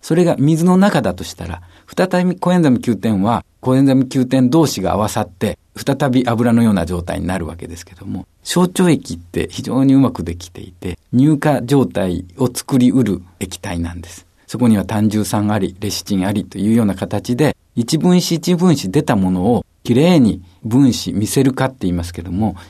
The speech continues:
ミセルって言いますのは、そのように界面活性剤、その乳化剤的なものがたくさんあって、そこに一つ一つが包まれていく。つまり、コエンザイム九点は分離した状態になるわけです。そうすると、体の中に入っていき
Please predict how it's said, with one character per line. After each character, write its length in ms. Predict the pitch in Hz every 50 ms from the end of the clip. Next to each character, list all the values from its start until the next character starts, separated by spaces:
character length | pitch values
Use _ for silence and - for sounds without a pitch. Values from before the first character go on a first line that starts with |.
| - -
ミ 140 | 95 110
セ 160 | 110 - 127 104
ル 100 | 95 87
っ 20 |
て 180 | - - - 87
言 60 | 92
い 40 | 92
ま 120 | 92 95
す 120 | 92 - 95
の 120 | 92 90
は、 220 | 107 127 131 135 - _ _
そ 140 | - - 117
の 140 | 107 107 110
よ 120 | 107 101
う 40 | 92
に 220 | 90 90 85 87 87
界 160 | - - 107
面 180 | 104 104 101 95
活 220 | 95 - 101 -
性 220 | - - 127 120 107
剤、 240 | 95 95 80 - 92
そ 160 | - - 101
の 60 | 95 98 104
乳 140 | 110 113 110
化 140 | - 113
剤 240 | 104 107 117 110 104
的 220 | - 117 98 - 104
な 100 | 104 107
も 120 | 110 117
の 120 | 131 139
が 180 | 113 107 - - _ _
た 120 | - 107
く 100 | 101 -
さ 160 | - - 123 107
ん 140 | 95 85
あ 60 | 101 120
っ 60 | -
て、 220 | - - - - -
そ 140 | - - -
こ 100 | - 151
に 240 | 120 98 98 - 127
一 360 | 131 - - - - 180 180
つ 80 | -
一 200 | 180 - - 202
つ 100 | 185 -
が 100 | 110 104
包 280 | - - - - 120 120
ま 80 | 117 101
れ 80 | 85
て 160 | 87 87 87
い 80 | - -
く。 160 | - - - _ _ _ _ -
つ 80 | - 160
ま 100 | 147 135
り、 220 | 139 175 139 - _ _
コ 120 | - - 143
エ 40 | 160
ン 60 | 165
ザ 60 | 143
イ 20 |
ム 100 | 127 110
九 200 | - - - 113
点 260 | 95 - 120 110 101 98
は 300 | 123 139 127 - - _ -
分 160 | 120 131 135
離 120 | 147 147 180
し 100 | 180 -
た 120 | - 175
状 200 | 160 156 156 147
態 180 | 147 147 135 123
に 160 | 123 107 -
な 120 | 95 101 98
る 80 | 90
わ 80 | 87 -
け 80 | - -
で 80 | _ _
す。 20 | _ _ _ _
そ 140 | - - 208
う 40 | 226
す 120 | 226 -
る 80 | 233 233
と、 200 | 233 - 233 247
体 340 | 254 - 165 156 131 131 127
の 60 | 123
中 200 | 123 123 - 104
に 100 | 123 208
入 200 | - - 120 113
っ 20 |
て 180 | - - - 104
い 60 | 101
き 200 | - - 104 95